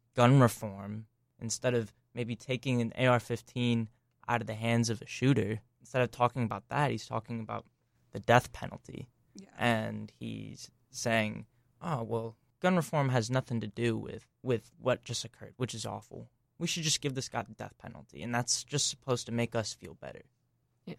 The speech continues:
Speaker 1: Instead of talking about a solution and talking about some comprehensive reforms that will make our community safer.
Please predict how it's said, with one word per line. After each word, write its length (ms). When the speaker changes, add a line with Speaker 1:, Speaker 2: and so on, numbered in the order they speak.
Speaker 1:
Instead 360
of 180
talking 360
about 200
a 40
solution 600
and 120
talking 420
about 380
some 240
comprehensive 1300
reforms 1000
that 360
will 120
make 260
our 120
community 480
safer. 540